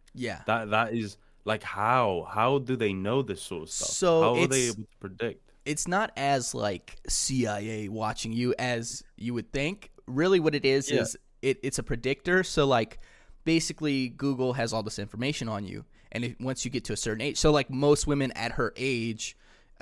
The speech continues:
Speaker 1: who are mar-, so she was married, obviously, or gr-, boyfriend, I don't know. She was living with whoever, and then she was at a certain age, like, the twenty-five to thirty-one-ish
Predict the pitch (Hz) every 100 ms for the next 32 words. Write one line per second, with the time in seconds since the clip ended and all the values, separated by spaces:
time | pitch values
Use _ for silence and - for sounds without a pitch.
0 | - 156 147 135 139 135 120 - - 135
1 | 127 135 143 117 117 120 98 104 107 -
2 | 101 - 107 - - - - 139 - 139
3 | - 127 92 - 127 127 160 151 131 -
4 | - 135 127 104 123 - 117 117 113 117
5 | 117 120 117 107 - 123 117 - _ _
6 | 123 - 139 160 117 110 120 98 101 -
7 | 113 127 120 120 110 110 110 - - -
8 | 110 110 113 113 113 113 120 -